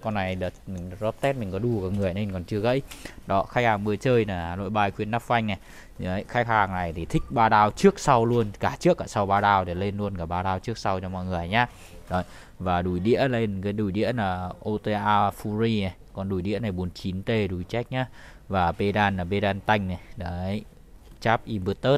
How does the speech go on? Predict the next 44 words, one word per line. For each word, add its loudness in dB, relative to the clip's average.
này. -2
Đấy, -2
và -2
mình, -4
mình 0
nên 2
xích -4
I -2
B 0
L 2
của -4
Đài -2
Loan 4
nhá. -2
Dòng 0
bánh 0
này 2
thì, -2
à, 0
nó -2
là 0
lip 0
chết 6
và 0
nó 0
sử -6
dụng -2
níp 0
và -2
vặn -2
ốc 0
nha -2
mọi -2
người 0
nhá. 2
Đấy, -2
sau 0
này 0
mọi -6
người -2
không -6
thích 2
thì, -2
à, -2